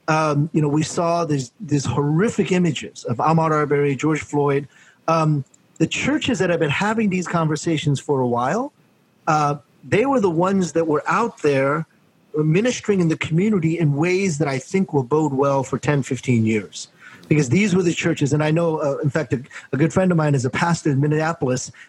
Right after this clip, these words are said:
right in the neighborhood where George Floyd was killed. Um, and they've been out there day one,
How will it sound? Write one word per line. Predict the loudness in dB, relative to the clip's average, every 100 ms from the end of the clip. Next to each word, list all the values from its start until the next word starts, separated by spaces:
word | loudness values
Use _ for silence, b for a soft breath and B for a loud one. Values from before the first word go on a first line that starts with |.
| B
right | 0 2 2 0
in | 2 2
the | 2
neighborhood | 2 2 0 0 0
where | -2
George | 0 0 0
Floyd | -2 -2
was | -2
killed. | -2 -2 -2 _ _ b b _
Um, | 0 2 2 0 0
and | 0 2
they've | 2 0
been | 0 -2 0
out | 0 0
there | 0 0
day | -2 -2 0 2
one, | 0 0 0 -2 -4